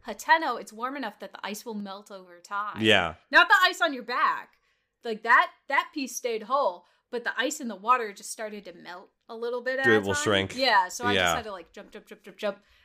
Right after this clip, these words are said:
Speaker 1: and then grab the bottle, move it, like, almost all the way to shore, and then I just swam back to shore and pulled it out.
Speaker 2: I found a, a, sh-,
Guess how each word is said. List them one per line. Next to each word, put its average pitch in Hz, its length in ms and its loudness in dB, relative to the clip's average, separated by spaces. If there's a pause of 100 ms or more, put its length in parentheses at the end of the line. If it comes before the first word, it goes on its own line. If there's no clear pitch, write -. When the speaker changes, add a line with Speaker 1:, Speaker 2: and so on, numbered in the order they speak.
(100)
Speaker 1:
and 190 120 -6
then 170 240 -10 (220)
grab 202 320 4
the 214 80 -2
bottle, 185 500 2 (200)
move 214 320 -2
it, 226 240 6
like, 196 200 -4
almost 247 400 0
all 220 120 4
the 214 80 -6
way 202 120 -6
to 185 80 -14
shore, 190 580 -6 (260)
and 208 120 -6
then 202 100 -4
I 208 100 -4
just 202 220 -4
swam 190 260 -6
back 175 200 -8
to 185 80 -18
shore 185 300 -12
and 170 180 -16
pulled 180 220 -16
it 170 80 -12
out. 165 380 -10 (1300)
Speaker 2:
I 117 80 0
found 165 360 4
a, 117 300 2
a, 104 160 -6
sh-, - 240 -8